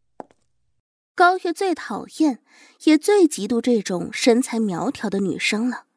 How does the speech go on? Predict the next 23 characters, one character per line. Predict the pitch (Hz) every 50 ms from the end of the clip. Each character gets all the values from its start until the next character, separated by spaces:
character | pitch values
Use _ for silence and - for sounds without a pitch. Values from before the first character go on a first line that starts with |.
| _ _ _ _ _ _ _ _ _ _ _ _ _ _ _
事 | - - - 226
实 | 214 - 180 185
上， | - 220 196 185 - _ _ _ _ _ _ _ _ _ _ _
在 | - 302 277 254
高 | 233 262 269 269
月 | - - 226
成 | 202 - - 214 202 247
长 | - 226 190 190
岁 | - - 233 202 185 -
月 | 180 165
之 | - 190 190 196
中， | - 226 220 233 262 _ _ _ _ _ - - _ _ -
因 | 330 359 381
为 | 381 359 320
自 | - - 349 330 294
己 | - 180
的 | 180 185
胸 | - - - 294 285 302 320
部 | 311 - 247
跟 | 214 - 277 294 320
屁 | - - - 359 277 208
股 | _ - 160 120 - _ - - - _ -
没 | - 214 202 226 294